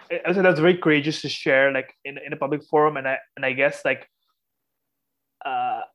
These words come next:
men listening might be like, "Oh, like, how did, how did he, like, get to that point where he could share it?" Or, like, um, I,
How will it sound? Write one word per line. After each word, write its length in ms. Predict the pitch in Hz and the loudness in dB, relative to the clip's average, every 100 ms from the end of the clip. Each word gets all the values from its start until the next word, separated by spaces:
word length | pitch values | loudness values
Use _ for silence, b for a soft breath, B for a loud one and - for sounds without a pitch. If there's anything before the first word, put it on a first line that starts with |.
| - | -14
men 220 | 143 151 | -2 2
listening 260 | 151 - 151 | 2 -2 -4
might 140 | 135 | -4
be 100 | 135 | -2
like, 160 | 127 - - | -6 -6 -2
"Oh, 80 | 175 | 2
like, 200 | 170 151 | 2 0
how 400 | - - 160 170 | -10 0 4 4
did, 280 | 175 170 - | 2 -4 -6
how 300 | 135 117 175 | -10 -2 0
did 180 | 175 170 | 0 -6
he, 280 | - 165 160 | -10 -10 -8
like, 240 | 147 139 _ _ _ - | -6 -8 _ _ _ -8
get 100 | 170 | -6
to 60 | |
that 160 | 170 160 | -4 -2
point 200 | 160 151 | 0 0
where 100 | 139 | -2
he 60 | 131 | -6
could 140 | 135 | -10
share 420 | - - 190 185 | -8 -2 2 4
it?" 80 | 180 | 2
Or, 200 | 143 143 | -2 -2
like, 240 | 135 131 - _ _ _ _ _ - | -2 -6 -10 _ _ _ _ _ -8
um, 380 | 135 131 127 117 _ _ _ _ _ _ - - _ - | -4 -4 -6 -14 _ _ _ _ _ _ -20 -20 _ -16
I, 100 | 135 | -16